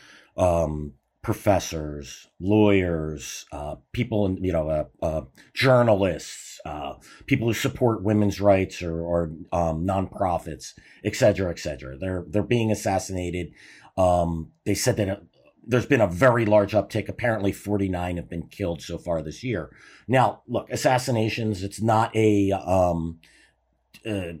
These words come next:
something new. Um, it, it's a, it's a standard guerrilla tactic, but it's one that the Taliban, um, has ve-, effectively implemented over the years. Um, and look, we know th-, these attacks, th-, they're certainly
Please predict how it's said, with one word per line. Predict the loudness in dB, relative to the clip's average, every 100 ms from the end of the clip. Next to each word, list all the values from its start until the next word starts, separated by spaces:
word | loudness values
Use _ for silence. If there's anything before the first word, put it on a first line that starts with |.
| -12 -6
something | 0 2 4 4 2 0
new. | 4 6 6 4 0 0
Um, | 4 4 4 0
it, | -10 _ _ -4 -4 -2
it's | -6 -4
a, | -4 -4
it's | -6
a | -6
standard | -4 -2 -2 -2 -6
guerrilla | -8 -8 -8
tactic, | -4 -4 -4 -10 -12 -20 -2 2
but | 2
it's | 4
one | 4 4
that | 2
the | -2
Taliban, | 0 4 6 6 4 2 0
um, | 2 4 2
has | -2 -8 -2 0 0 -4 -10 -16 -20 _ _ _ _ _ _ _ _
ve-, | -6 2 4 4
effectively | 0 0 0 0 2 2 2
implemented | 2 2 2 4 4 2 0
over | 2 2 2
the | -2
years. | -4 -2 -4 -6 -10 -6
Um, | 0 4 4 2 -2 -8 -16 -20 -20 -20 -20 -20 _ _ _ _ 0
and | 2 2
look, | 0 -2 4
we | 6
know | 6 4 0
th-, | -6 -12 0
these | 2 2
attacks, | 0 -4 -6 -8
th-, | -10 -6
they're | 0 0
certainly | 2 0 0 -2 -6 -8